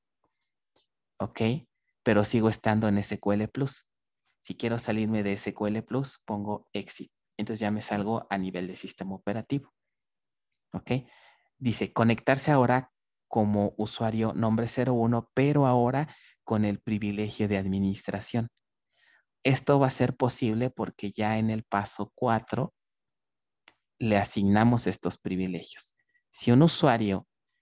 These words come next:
no tuviera este privilegio, no podríamos ejecutar el paso siete. Eh, ¿cuál sería la instrucción ahora sí para conectarme como, como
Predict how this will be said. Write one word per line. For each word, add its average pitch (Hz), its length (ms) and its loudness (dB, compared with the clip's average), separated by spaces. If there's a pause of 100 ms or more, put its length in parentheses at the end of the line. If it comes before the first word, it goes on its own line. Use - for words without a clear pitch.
(140)
no 113 260 0
tuviera 101 400 0
este 107 240 -6
privilegio, 95 800 -6
no 107 220 0
podríamos 95 760 -2
ejecutar - 520 -10
el 85 120 -8
paso - 320 -14
siete. - 460 -10 (920)
Eh, 101 380 0 (500)
¿cuál 151 200 4
sería 139 380 4
la 135 80 4
instrucción 113 560 -2
ahora 110 280 0
sí 117 220 -8
para 101 260 -4
conectarme 107 720 -2
como, 95 540 -6 (520)
como 92 640 2